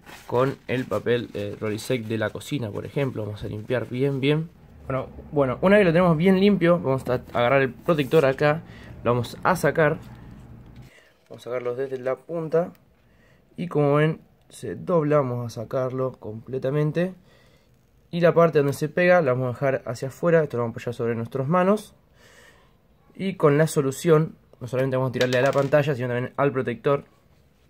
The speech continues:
Bueno, vamos a tirar solución a la pantalla, ahí, con, a la pantalla del Note ocho y al protector. Esto lo que nos va a ayudar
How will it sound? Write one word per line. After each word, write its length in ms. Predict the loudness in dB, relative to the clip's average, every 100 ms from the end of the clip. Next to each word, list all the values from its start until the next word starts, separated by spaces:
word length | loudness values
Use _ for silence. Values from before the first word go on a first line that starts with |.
| _ _ _ _ _ _ _
Bueno, 160 | -8
vamos 140 | -6 -4
a 20 |
tirar 180 | -4 -4
solución 560 | -2 -4 0 2 2 0 -10 -6
a 100 | 0
la 220 | 0 2
pantalla, 560 | -2 0 -2 0 -4 -6
ahí, 260 | -8 -6 -6 -10 -20 _ -20 _ _
con, 220 | -12 -10 -10
a 80 | -8
la 80 | -8
pantalla 460 | -6 -8 -6 -4
del 240 | -2 -2 -6 -16 -20 -20 -6
Note 240 | -2 0
ocho 320 | 0 0 0 0
y 180 | -2 -4 -2
al 200 | 2 2
protector. 560 | 2 -2 -2 2 2 2 -4 -20 -20 -20 -20 -20 -20 -10
Esto 300 | -6 -2 0
lo 260 | 0 -2 -4
que 80 |
nos 140 | -4 -2
va 240 | 0 0
a 80 | -2
ayudar 560 | -4 -2 4 4 4